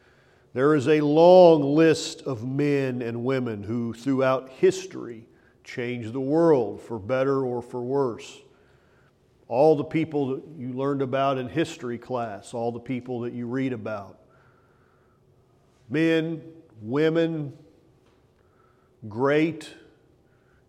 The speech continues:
infamous, evil, lots of people have left their mark on the world. The way that we interact today and that the way that we use technology that's so different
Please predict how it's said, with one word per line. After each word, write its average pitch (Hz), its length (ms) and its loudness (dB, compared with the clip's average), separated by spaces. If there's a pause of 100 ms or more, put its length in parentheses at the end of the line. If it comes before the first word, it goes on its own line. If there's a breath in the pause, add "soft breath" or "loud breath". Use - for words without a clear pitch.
(140 soft breath)
infamous, 156 840 -4 (120)
evil, 165 840 0 (800 soft breath)
lots 143 360 0
of 151 180 -8
people 143 480 -4
have 123 160 -6
left 139 440 2
their 135 180 -2
mark 131 600 -4
on 120 220 -8
the 131 60 -6
world. 139 600 -2 (2000 soft breath)
The 120 60 -8
way 160 520 6
that 160 140 2
we 151 260 0
interact 156 560 4
today 131 500 -2
and 113 120 -8
that 110 100 -12
the 123 80 -6
way 139 320 0
that 135 120 -4
we 135 180 -6
use 139 400 -4
technology 139 840 -2
that's 120 300 -10
so 165 500 2
different 120 680 -6